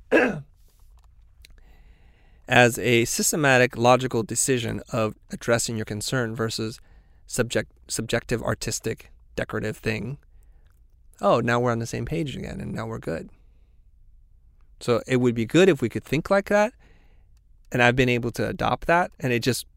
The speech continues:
was, like, smooth transition straight into working with clients. Okay? So in school, you pay a lot of money to learn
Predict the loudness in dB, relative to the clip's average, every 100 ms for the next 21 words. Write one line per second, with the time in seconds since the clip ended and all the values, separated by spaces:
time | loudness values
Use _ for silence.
0 | -20 -14 -4 -2 0 -2 -2 -4 -6 -8
1 | -20 -18 -10 -2 2 2 0 -6 -6 -8
2 | -8 -6 -6 -6 -6 -8 -8 -10 -12 -14
3 | -12 -14 -14 -20 _ _ _ -20 -20 -20
4 | -20 _ _ _ _ -20 -20 -20 -20 -20
5 | -20 -20 -20 -20 -20 -20 -20 _ -20 -20
6 | _ -20 -20 -6 -4 -4 -10 -20 -20 -8
7 | 2 2 2 _ -20 -20 -20 -6 -2 0
8 | -2 0 4 6 4 -2 -10 -20 _ -16
9 | -8 0 2 4 4 2 0 -2 -6 _
10 | _ _ -20 -20 -20 -14 -6 0 4 4
11 | 0